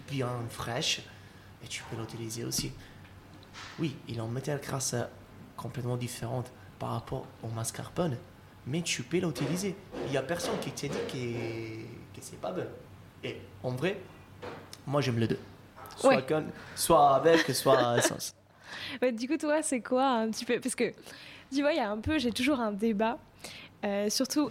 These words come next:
Speaker 2: avec mon compagnon, donc, qui vit, qui est d'origine italienne, et
Speaker 1: Ah.
Speaker 2: pour lui, le tiramisu, c'est le tiramisu au café et rien d'autre. Et donc, je voulais savoir, toi, <laughs> quel est ton regard là-dessus ? Tu vois, lui, il dit toujours,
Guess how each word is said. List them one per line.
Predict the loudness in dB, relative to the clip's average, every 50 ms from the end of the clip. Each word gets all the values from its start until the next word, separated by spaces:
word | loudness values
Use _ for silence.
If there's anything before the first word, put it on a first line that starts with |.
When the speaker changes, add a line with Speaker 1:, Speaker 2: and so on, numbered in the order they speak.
| 2
Speaker 2:
avec | 2 4 4 4 2
mon | 0 0 2
compagnon, | 2 2 4 4 2 4 2 2
donc, | 0 0 -2
qui | -4 -6 -6 -6
vit, | -6 -6 -8 -10
qui | -2 2 4
est | 4 4 4 2
d'origine | 2 2 2 2 2 4 4 2
italienne, | 4 4 2 2 2 2 2 2 2 0 -2 -2
et | -2 -2
Speaker 1:
Ah. | 0
Speaker 2:
pour | 0 0 2
lui, | 2 2 2 0 0 0 -4 -8 -16 -20 -18 -18 -16 -18 -18 -20 -20 -20 -20 -20 -20 -8 -2
le | 2 4 6 6 6 6 4
tiramisu, | 2 0 0 2 2 2 2 2 0 0 2 2 2 2 2
c'est | 2 2 4 4 4 2 0
le | 0 2 2 2
tiramisu | 2 2 2 2 2 0 -2 0 2 2
au | 2
café | 4 2 0 2 2 2 2 2 0
et | -2
rien | -2 0 2 2 2
d'autre. | 2 0 -2 -6 -8 -10 -12 -14 -18 -20 -20 -20 -20 -20 -20 -20 -18 -16 -14 -12 -12 -12 -12 -12 -14 -14 -16 -20 -20 -20 -20 -2 2
Et | 2 4
donc, | 6 6 6
je | 6 6
voulais | 4 4 4 4
savoir, | 4 4 2 2 2 -2 -4 0
toi, | 2 2 2 2 0 0
<laughs> | -2 -2 -2 -4 -6 -10 -8 -2 0 0 0 0 -4 -6 -2 0 0 0 0 0
quel | 2 2 4 4
est | 2
ton | 2 0 0 2
regard | 2 2 4 4 2 2 0
là-dessus ? | -2 -4 -8 -10 -8
Tu | 0 2 2
vois, | 4 4
lui, | 2 0 -2 -2 -2
il | -4 -4 -4
dit | -4 -8 -6 -2
toujours, | -2 0 0 0 0 0 -2